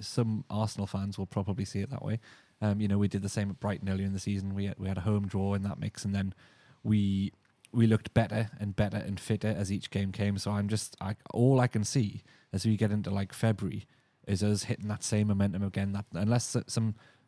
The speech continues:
catastrophic injuries hit, I think we'll hit our stride, we'll hit our momentum, and start smashing teams left, right, and centre again come February. And I think that's when you'll be hitting semi-finals, finals of, uh,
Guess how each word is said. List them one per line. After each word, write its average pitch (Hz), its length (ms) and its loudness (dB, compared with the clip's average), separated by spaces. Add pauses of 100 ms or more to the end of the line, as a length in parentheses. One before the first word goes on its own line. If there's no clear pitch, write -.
(120)
catastrophic 139 500 4
injuries 113 300 2
hit, 98 180 -4 (320)
I - 40 -2
think 101 200 -2
we'll - 80 -2
hit 107 160 4
our 110 100 4
stride, 98 460 0
we'll 101 100 -4
hit 101 160 0
our 107 100 2
momentum, 98 480 0 (280)
and 95 100 0
start 98 240 2
smashing 104 360 0
teams 104 280 0
left, 101 200 0
right, 101 80 0
and 87 100 -4
centre 98 220 0
again 104 260 0
come 101 180 0
February. 101 340 2
And 101 80 0
I 98 40 0
think 104 200 -2 (520)
that's 107 220 2
when 104 280 2 (100)
you'll 107 180 4
be 98 120 4
hitting 101 280 0
semi-finals, 101 600 2
finals 101 340 2
of, 95 120 0
uh, 95 200 2